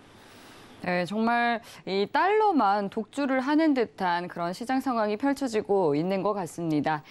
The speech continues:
네, 어느덧 저희가 마칠 시간이 다 됐는데요. 또 내일 무료 공개 방송을 통해서 많은 이야기를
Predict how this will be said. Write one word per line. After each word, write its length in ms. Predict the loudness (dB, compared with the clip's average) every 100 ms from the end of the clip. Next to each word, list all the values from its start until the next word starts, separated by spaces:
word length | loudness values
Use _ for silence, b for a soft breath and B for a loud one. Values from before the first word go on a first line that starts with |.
| B B
네, 100 | -2
어느덧 640 | 0 2 2 2 2 2 0
저희가 240 | 0 0
마칠 440 | 0 0 -2 0 0
시간이 600 | -2 -2 -2 -2 -4 -4
다 180 | -4
됐는데요. 960 | -4 -4 -2 0 0 0 0 2 0 0 B -8
또 120 | -4
내일 560 | 0 2 2 2 0 0
무료 380 | 0 2 2 0
공개 320 | 0 0 0
방송을 500 | 0 0 2 2 0
통해서 640 | -2 -2 -2 0 2 2
많은 400 | 0 0 -2 0
이야기를 800 | 2 2 0 -2 -4 0 0 -2